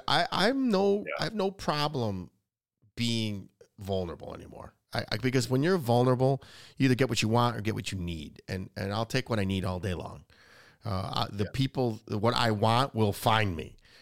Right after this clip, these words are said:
Speaker 1: But what I wanna know, what I need, and are you, what I need to know is, are you a genuine, authentic person, or are you, and, and are, are you my people? And I'm learning that real quick about you. So that, that makes me excited 'cause, you know, my mom,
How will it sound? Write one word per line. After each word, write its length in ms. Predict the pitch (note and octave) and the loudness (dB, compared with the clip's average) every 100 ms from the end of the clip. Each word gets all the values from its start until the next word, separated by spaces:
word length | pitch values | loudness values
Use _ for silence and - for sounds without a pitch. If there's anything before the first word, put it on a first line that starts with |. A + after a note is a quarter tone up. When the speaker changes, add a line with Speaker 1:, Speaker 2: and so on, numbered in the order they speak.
| - _ | -20 _
Speaker 1:
But 260 | G2+ G2 - | -6 -6 -4
what 180 | G#2 | 0
I 120 | G2+ G#2+ | 2 2
wanna 240 | A2 G#2 | 2 2
know, 200 | G2+ G2+ | 2 2
what 240 | F#2+ F#2+ | 0 -2
I 80 | F#2+ | -4
need, 380 | F#2 F#2 F2 D#2+ | -6 -6 -6 -8
and 260 | F2+ G2+ G#2+ | -10 -10 -6
are 100 | F#2+ | -4
you, 200 | F#2+ G#2 | -2 -4
what 180 | - G2+ | -2 0
I 40 | G2 | 0
need 140 | G2+ | 0
to 80 | G#2 | 0
know 220 | A#2 G#2 | 0 0
is, 80 | F2+ | 0
are 100 | G2 | -2
you 280 | F#2+ F#2+ F#2 | -2 -4 -6
a 20 | |
genuine, 360 | E2 G2+ F#2+ F#2+ | -4 -2 -2 -4
authentic 500 | F2+ - F2+ F#2+ - | -6 -8 -8 -10 -6
person, 340 | F#2 - A2+ | -4 -4 -2
or 40 | G#2 A2 | 0 0
are 20 | |
you, 140 | A2+ - | -2 -4
and, 120 | A2 - | -8 -6
and 120 | G#2 | -4
are, 140 | G#2 G2+ - | -4 -4 -6
are 120 | G#2+ | -4
you 80 | G#2+ | -2
my 140 | G#2+ | -4
people? 460 | - C#3 - - _ _ _ - _ | -4 -8 -8 -20 _ _ _ -20 _
And 140 | G#2+ G2+ | -4 -2
I'm 140 | G2+ | 0
learning 200 | G#2+ G2+ | 2 2
that 120 | G2 F#2+ | 0 -2
real 140 | F#2 | -6
quick 260 | - F#2 G#2 | -4 -6 -4
about 260 | G#2+ B2 | -12 -10
you. 140 | - - | -10 -8
So 280 | - A#2+ - | -8 -8 -4
that, 140 | A2 | -4
that 140 | A#2 C#3 | -2 0
makes 240 | C3+ - | 0 0
me 60 | G#2+ | -4
excited 360 | F#2+ - G2 F#2 | -4 -2 -2 -2
'cause, 140 | F#2+ | -4
you 60 | G2 | -4
know, 60 | |
my 120 | G2 G2 | -4 -4
mom, 440 | G2 F#2+ A#2 | -2 -2 -4